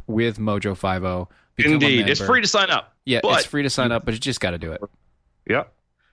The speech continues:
Speaker 2: Yep, yep, yep, yep, yep. There's also, uh, D Live.
Speaker 1: Mm-hmm. There is D Live, and, uh, we are Defenders Live. That's the channel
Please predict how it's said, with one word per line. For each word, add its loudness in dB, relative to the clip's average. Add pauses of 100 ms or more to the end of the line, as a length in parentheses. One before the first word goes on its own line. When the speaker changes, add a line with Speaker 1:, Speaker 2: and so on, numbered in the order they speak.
(140)
Speaker 2:
Yep, -4
yep, -4
yep, -2
yep, -2
yep. 0 (400)
There's 2
also, 2
uh, 4
D 2
Live. 2 (240)
Speaker 1:
Mm-hmm. -2
There 2
is 0
D 0
Live, -2
and, -2
uh, 0
we 0
are 2
Defenders -2
Live. -6 (180)
That's -2
the -8
channel -4